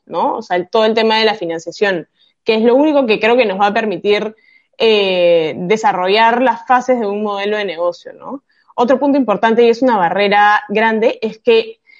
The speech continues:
en realidad, eh, ahorita lo, lo más importante dentro de una fintech creo que es la, creo que es el talento de las personas que contratamos, ¿no? Creo que, por ejemplo, posiciones como,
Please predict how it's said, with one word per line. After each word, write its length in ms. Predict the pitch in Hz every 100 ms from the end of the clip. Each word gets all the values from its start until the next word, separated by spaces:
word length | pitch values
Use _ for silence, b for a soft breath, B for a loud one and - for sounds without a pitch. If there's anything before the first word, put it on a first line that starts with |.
| b b -
en 140 | 233
realidad, 500 | 208 185 180 214 220 - -
eh, 800 | 254 240 214 196 180 170 156 160 - _ _
ahorita 440 | - 214 214 233 262
lo, 280 | 254 214 214
lo 220 | 214 202
más 260 | 233 311 339
importante 520 | 294 214 220 226 262
dentro 340 | 240 196 185
de 80 | 185
una 160 | 220 226
fintech 480 | 247 233 220 277
creo 200 | - 233
que 100 | 226
es 100 | 202 202
la, 200 | 240 - _
creo 180 | - 247
que 60 | 247
es 80 | 262
el 100 | 247
talento 460 | 180 208 220 220
de 80 | 240
las 140 | 220
personas 520 | - - - 202 196 -
que 140 | 214
contratamos, 680 | 185 165 170 180 185 151 165
¿no? 360 | 170 190 339 _
Creo 260 | 208 208 208
que, 100 | -
por 140 | 180
ejemplo, 320 | 175 196 214
posiciones 580 | 220 214 - 208 202 214
como, 560 | - 190 175 165 165